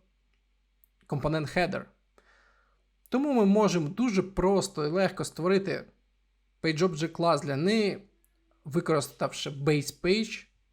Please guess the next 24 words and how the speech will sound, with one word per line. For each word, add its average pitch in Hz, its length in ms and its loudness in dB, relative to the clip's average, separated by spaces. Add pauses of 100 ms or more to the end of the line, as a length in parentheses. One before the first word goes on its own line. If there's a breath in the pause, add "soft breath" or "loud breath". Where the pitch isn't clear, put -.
в 190 40 -10
якості 151 520 -2
парента. 165 580 2 (1600 soft breath)
Давайте 220 200 4
напишемо 170 460 4
якісь 156 320 -4
методи, 240 340 0
які 156 180 -6
будуть 147 480 -8
притаманні 151 680 0
лише 143 420 -6 (220)
цій 269 200 -4
сторінці, 214 600 -2 (520)
і 247 140 0
подивимось 175 800 0
на 143 380 0 (260)
те, 214 220 2
які 190 480 -2
A - 120 -12
P - 20 -4
I 156 240 0
тепер 139 260 -6
ми 139 120 -4
маємо. 127 580 -4